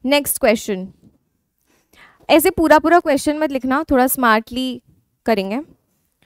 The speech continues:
In a class, मतलब खाली ऐसे ना बेसिक बेसिक चीज़ें, कीवर्ड्स, स्मार्ट बनो यार। In a class ऐसे लिखना, जैसे मैंने क्लास बोला, फिफ्टी सिक्स students are there in total। थोड़ा शॉर्टकट्स में लिखो, पूरा पूरा सेंटेंस में लिखो। So in a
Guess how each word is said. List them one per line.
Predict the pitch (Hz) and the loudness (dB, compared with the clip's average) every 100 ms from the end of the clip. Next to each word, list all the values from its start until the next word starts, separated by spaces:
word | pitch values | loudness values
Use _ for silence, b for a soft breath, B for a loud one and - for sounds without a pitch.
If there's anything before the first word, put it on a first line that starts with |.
| b b b b b b b b - | b b b b b b b b -4
In | 320 320 | 0 4
a | 427 | 4
class, | 359 277 285 392 - - | 6 6 6 4 -2 -6
मतलब | 269 302 | -2 0
खाली | 330 302 302 | 0 0 0
ऐसे | 320 359 | -2 -2
ना | 370 | 0
बेसिक | 254 247 262 | 0 -2 -2
बेसिक | 277 277 | -2 -2
चीज़ें, | 262 240 247 277 - _ _ | -4 -4 -2 -6 -10 _ _
कीवर्ड्स, | 277 302 320 269 - 254 _ _ _ _ _ _ _ _ - | -2 2 4 2 -2 -10 _ _ _ _ _ _ _ _ -14
स्मार्ट | - 269 294 320 | -2 2 4 4
बनो | 254 208 | 2 2
यार। | 180 180 185 - - | 0 -2 -4 -10 -10
In | 247 294 | -4 -2
a | 339 | 0
class | 294 240 233 320 - | 4 6 6 2 0
ऐसे | 240 254 | 0 0
लिखना, | 208 208 180 - b b b | -4 -6 -8 -8 b b b
जैसे | 247 277 | -4 0
मैंने | 277 285 294 - - | 0 2 0 -4 -6
क्लास | 277 240 262 247 | 4 6 6 2
बोला, | 269 285 | 0 2
फिफ्टी | 339 254 254 | 0 -2 -2
सिक्स | 247 233 | -2 -4
students | 240 190 196 202 | -4 -2 0 0
are | |
there | 180 160 | 0 -2
in | 170 170 | -4 -6
total। | 165 165 - b b - | -6 -8 -12 b b 2
थोड़ा | 311 | 2
शॉर्टकट्स | 349 302 240 - 294 302 | 4 2 2 2 0 0
में | |
लिखो, | 294 320 | -4 -4
पूरा | 285 269 | 0 0
पूरा | 262 277 | 2 0
सेंटेंस | 294 233 214 226 | 0 0 -2 -2
में | 190 | -2
लिखो। | 170 | -2
So | 208 302 | -2 0
in | |
a | 311 | 0